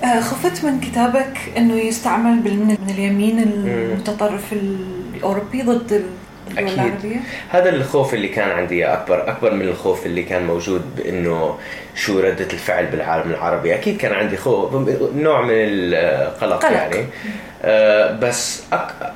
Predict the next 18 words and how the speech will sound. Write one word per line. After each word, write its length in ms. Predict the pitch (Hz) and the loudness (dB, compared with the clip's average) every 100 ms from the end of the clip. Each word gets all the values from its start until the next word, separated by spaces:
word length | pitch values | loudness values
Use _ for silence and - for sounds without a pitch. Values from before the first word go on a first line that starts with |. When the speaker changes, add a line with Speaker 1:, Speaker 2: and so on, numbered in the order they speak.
| - - - | -12 -10 0
Speaker 2:
كان 160 | 175 | 2
عندي 200 | 170 156 | 2 0
خوف 240 | 139 165 147 | 0 0 -2
أكتر 380 | - 151 139 | 0 0 2
إنه 180 | 127 123 | 2 2
يستعمل 580 | 113 110 - 131 117 104 | 2 0 -2 0 0 0
الكتاب 480 | 101 113 107 120 - - - - - - | -2 2 4 2 -2 -8 -12 -12 -10 -4
عشان، 800 | 90 - 120 113 110 110 107 107 | -2 0 0 2 2 2 -2 -2
آه، 520 | - 98 95 95 95 92 - - - - - - - - | -2 0 2 2 2 0 -6 -16 -18 -18 -18 -18 -6 0
كنوع 520 | 107 101 107 127 104 | 2 4 2 2 2
من 160 | 113 | 2
البروباغندا. 800 | 110 104 104 104 98 92 90 87 85 - - | 2 2 -2 0 0 0 2 0 -2 -12 -10
Speaker 1:
مم. 60 | 214 - - - - 113 | -10 -10 -14 -12 -2 0
Speaker 2:
إنه، 680 | 101 95 95 95 90 92 87 | 0 0 2 2 2 0 -4
آه، 240 | 92 92 90 | 0 0 0
عشان 400 | 95 - 113 107 | -2 -2 0 0
يقولوا: 300 | 95 104 90 | 0 0 -2
"شوف 320 | - 104 | -4 -6